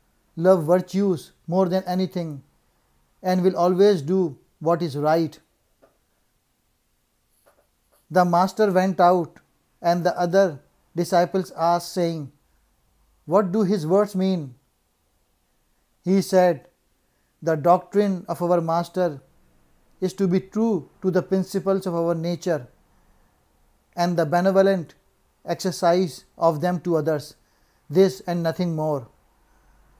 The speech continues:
Fourth thing from which the master was entirely free. He had no foregone conclusion, no arbitrary predetermination, no obstinacy,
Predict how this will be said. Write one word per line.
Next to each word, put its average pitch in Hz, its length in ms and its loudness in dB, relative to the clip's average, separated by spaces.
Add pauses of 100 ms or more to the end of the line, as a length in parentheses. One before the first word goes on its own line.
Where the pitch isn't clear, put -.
(1000)
Fourth 220 260 6
thing 214 260 -2
from 196 240 0
which 208 160 2
the 190 80 4
master 180 480 0 (320)
was 175 160 2
entirely 175 440 0 (120)
free. 165 260 -2 (1040)
He 208 160 2
had 185 180 4 (120)
no 208 80 2 (1300)
foregone 185 440 4
conclusion, 180 720 0 (1200)
no 214 140 2 (120)
arbitrary 185 540 4 (140)
predetermination, 180 960 -4 (1160)
no 190 220 0 (260)
obstinacy, 185 1300 -4